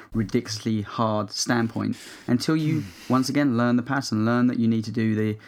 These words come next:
Speaker 1: the kind of noob combo, you know, take down their shield, their bullet sponges if you don't do that.
Speaker 2: I never found I could do that with the Prometheans.
Speaker 1: You can,
Speaker 2: I played it
Speaker 1: yeah.
Speaker 2: twice, and, uh, yeah, I, I, I never, I never felt the same connection between, like, the, the, you
Speaker 1: They're
Speaker 2: know,
Speaker 1: less
Speaker 2: the,
Speaker 1: fun.
Speaker 2: the,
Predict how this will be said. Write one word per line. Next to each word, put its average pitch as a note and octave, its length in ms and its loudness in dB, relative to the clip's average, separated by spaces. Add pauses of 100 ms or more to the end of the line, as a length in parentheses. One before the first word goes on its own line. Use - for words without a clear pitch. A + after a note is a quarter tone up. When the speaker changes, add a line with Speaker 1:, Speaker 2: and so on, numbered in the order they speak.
(160)
Speaker 1:
the G#2 60 -8
kind A2 160 0
of G#2+ 80 2
noob A2+ 240 2
combo, A2+ 300 0
you G#2 140 2
know, G2+ 80 0
take B2+ 240 0
down A#2 200 2
their G#2+ 120 0
shield, A2 360 -2
their A2 320 0 (140)
bullet A#2+ 240 0
sponges A2 420 0
if G#2+ 120 -8
you A2 60 0
don't A2+ 260 0
do G#2+ 160 -4
that. G#2+ 200 -4 (720)
Speaker 2:
I F#3+ 60 -2
never G3+ 220 0
found E3+ 240 -2
I C#3 40 -2
could C#3 180 -6
do G#3 160 2
that C3+ 100 -2
with G2+ 100 -10
the - 60 -14
Prometheans. A#2 480 -2
Speaker 1:
You C#3 100 4
can, D3 200 2
Speaker 2:
I D3+ 100 2
played G#3 180 4
it B2+ 40 0
Speaker 1:
yeah. C3 200 4
Speaker 2:
twice, D#3+ 220 0
and, D3+ 240 -4
uh, - 60 -10
yeah, F3+ 640 0
I, - 100 -4
I, G3 60 -4 (540)
I F#3+ 60 0
never, F#3+ 380 2
I G3 80 0
never G3 180 4
felt G3 280 0
the E3+ 80 -2
same E3+ 340 2
connection C#3+ 720 0
between, D3+ 540 0 (240)
like, D#3 140 -2
the, D#3+ 80 -2
the, C#3 180 -8
you - 40 4
Speaker 1:
They're C3 80 6
Speaker 2:
know, C3+ 60 4
Speaker 1:
less D3 100 2
Speaker 2:
the, D#3 120 2
Speaker 1:
fun. - 160 0
Speaker 2:
the, D3+ 160 0